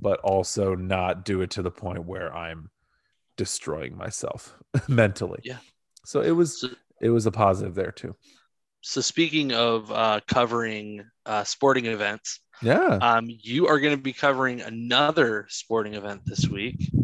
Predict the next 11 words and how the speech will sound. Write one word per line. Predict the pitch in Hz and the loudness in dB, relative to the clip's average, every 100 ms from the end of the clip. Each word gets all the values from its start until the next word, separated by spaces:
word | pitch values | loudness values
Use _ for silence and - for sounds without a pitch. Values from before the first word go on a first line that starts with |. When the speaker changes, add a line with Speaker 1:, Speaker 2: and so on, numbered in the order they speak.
| - - - - 113 | 0 -8 -8 -8 0
Speaker 1:
Yeah. | 113 110 110 107 | 2 4 2 0
Speaker 2:
Um, | 107 - - - - | 0 -2 -2 -4 -10
so | - 123 | -8 -2
tell, | 113 - 123 139 139 | 0 4 4 4 6
uh, | 135 135 135 131 120 - - 127 113 | 6 6 4 2 0 -6 -12 -12 -6
tell | - 147 156 | 2 4 6
everybody | 143 143 131 127 131 127 | 4 2 4 4 4 -2
in | 120 | -6
the | 110 | -4
Bam | 117 120 120 | 2 2 0
fam, | - - 110 107 117 | -6 -6 -4 -2 -4